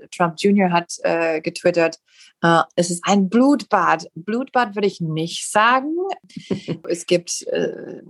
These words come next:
Speaker 1: Punkte für Trump, aber, äh, ich bin erleichtert zu sehen, dass es nicht so eine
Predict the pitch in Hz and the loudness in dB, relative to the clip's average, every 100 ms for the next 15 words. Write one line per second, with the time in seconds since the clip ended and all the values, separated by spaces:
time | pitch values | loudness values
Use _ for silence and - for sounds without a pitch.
0 | - - _ - 240 226 202 202 - 196 | -20 -20 _ 2 4 4 2 0 4 4
1 | 202 196 - 175 180 175 - - - - | 4 2 0 2 2 0 -2 -8 -8 -8
2 | - - - 185 - 175 170 170 175 185 | -16 -10 -8 -8 -2 0 2 2 2 0
3 | 175 170 165 165 165 160 170 170 170 - | -2 -4 -2 -2 -4 -2 0 0 -2 -14
4 | _ _ _ _ _ - - - 196 190 | _ _ _ _ _ -8 -6 0 4 4
5 | - 170 165 170 165 160 | 2 0 0 -2 -2 -4